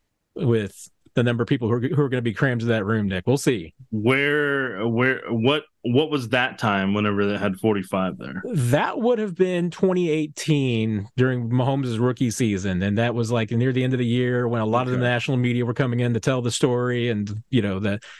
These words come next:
Speaker 1: M V P chase and all of that. So, and we've, we've hit the forties again since then, but forty-five was the record. And I'm,
Speaker 2: Right.
Speaker 1: I'm, I'm telling you, forty-five in that room is definitely violating the, the fire code.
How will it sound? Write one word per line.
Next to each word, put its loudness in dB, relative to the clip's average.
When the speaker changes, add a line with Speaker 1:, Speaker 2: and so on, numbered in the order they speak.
Speaker 1:
M 2
V 0
P 0
chase -2
and 2
all 2
of -2
that. -2
So, 0
and 2
we've, 0
we've 2
hit 0
the -6
forties 0
again 0
since 0
then, 0
but -2
forty-five 0
was 2
the -2
record. 0
And 0
I'm, 2
Speaker 2:
Right. -4
Speaker 1:
I'm, 2
I'm -2
telling 0
you, -4
forty-five 0
in -2
that 0
room 2
is -4
definitely 2
violating 0
the, -4
the 0
fire 2
code. -4